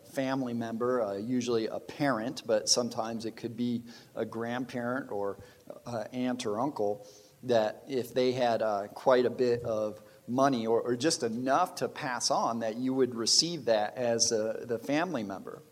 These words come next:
And just, uh, when I first heard of that, and just, uh, as young as I was, I could look around and, and think, "Well, I don't think I'll get that much if I get anything at all." <laughs> That's, that's for other types of people,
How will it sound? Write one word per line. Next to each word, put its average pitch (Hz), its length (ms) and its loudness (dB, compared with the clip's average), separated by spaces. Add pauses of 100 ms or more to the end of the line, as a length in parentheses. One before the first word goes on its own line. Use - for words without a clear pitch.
(800)
And 117 400 0
just, - 320 4 (240)
uh, 107 240 4
when 113 180 -2
I 117 100 2
first 123 380 4
heard 151 260 6
of 117 120 2
that, 113 300 4
and 117 140 -4
just, 113 260 0 (280)
uh, 98 320 2
as 110 220 -4
young 131 280 4
as 120 140 2
I 117 120 0
was, 123 380 8
I 127 120 4
could 127 160 -4
look 123 240 0
around 123 400 0
and, 107 120 -6
and 107 280 -8
think, 120 400 -6
"Well, 110 380 -2 (1040)
I 107 60 -14
don't 139 160 -12
think 135 200 -6
I'll 113 100 0
get 131 300 -4
that 120 200 -4
much 131 380 0
if 123 160 -2
I 120 80 0
get 135 240 -2
anything 170 440 4
at 143 80 6
all." 185 320 12
<laughs> 254 1080 8
That's, 143 280 10
that's 147 260 12
for 127 280 8
other 151 240 10
types 139 440 4
of 123 160 0
people, 131 440 2